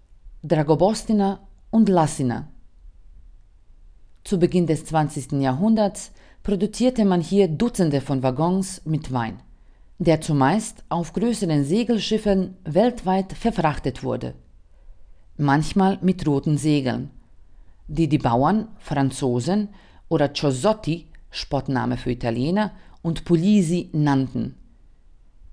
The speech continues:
Olivenöle wurden weniger hergestellt, in erster Linie für den Verbrauch im Haushalt, Gewürz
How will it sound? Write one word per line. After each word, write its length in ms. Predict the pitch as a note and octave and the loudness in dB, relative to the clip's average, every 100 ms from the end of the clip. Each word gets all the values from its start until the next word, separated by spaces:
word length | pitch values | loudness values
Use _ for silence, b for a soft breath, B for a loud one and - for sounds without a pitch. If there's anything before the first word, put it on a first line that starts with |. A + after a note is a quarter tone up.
| - - - - - - - - - - | -20 -20 -20 -20 -20 -20 -20 -20 -20 -4
Olivenöle 800 | D#3 D#3 E3+ F3+ D#3 F3 F3+ F3 - | 0 2 2 2 2 4 6 4 2
wurden 400 | E3 E3+ E3+ D#3 | 2 2 2 2
weniger 320 | F3 D3+ B2 | 2 2 0
hergestellt, 760 | C3 A#2 B2+ - B2+ B2 - - - - - - - | 0 -2 -4 -6 -6 -6 -10 -20 -20 -20 -20 -20 -6
in 140 | G3 G3 | 0 2
erster 320 | A#3 A3+ G#3+ | 2 2 2
Linie 340 | G#3 G#3 G3 | 4 4 4
für 140 | - C#3 | 0 -2
den 160 | C#3 | -2
Verbrauch 480 | C#3 B2+ C#3+ E3+ F#3 | -2 0 2 2 2
im 160 | G#3+ F3+ | 2 2
Haushalt, 560 | D3 - A#2 - - - - - - - - | 0 -2 -10 -12 -18 -20 -20 -20 -20 -20 -6
Gewürz 640 | D#3 C#3 D3+ A3 - - | -2 0 0 -2 -6 -16